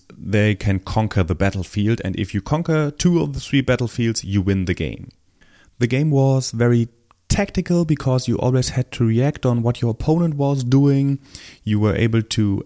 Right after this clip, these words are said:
enchant your minions, you were able to enchant the minions of your, of the opponent,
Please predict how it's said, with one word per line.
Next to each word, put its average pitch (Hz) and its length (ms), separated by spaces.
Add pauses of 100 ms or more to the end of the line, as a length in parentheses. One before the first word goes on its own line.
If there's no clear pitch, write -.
enchant 110 520
your 131 180
minions, 127 580
you 113 60
were 101 140
able 104 240
to 107 100
enchant 107 460
the 107 100
minions 110 300
of 110 140
your, 98 220
of 110 140
the 110 60
opponent, 143 720